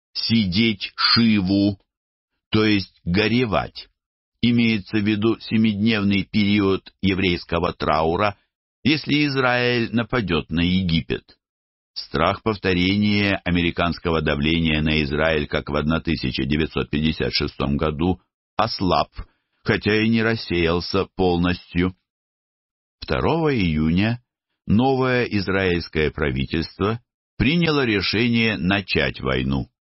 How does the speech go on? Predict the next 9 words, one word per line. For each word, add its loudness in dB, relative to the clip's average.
Пятого 0
июня, 0
после 0
трёх -2
недель 2
выжидания, 0
Сахал -2
начал 0
наступление. 0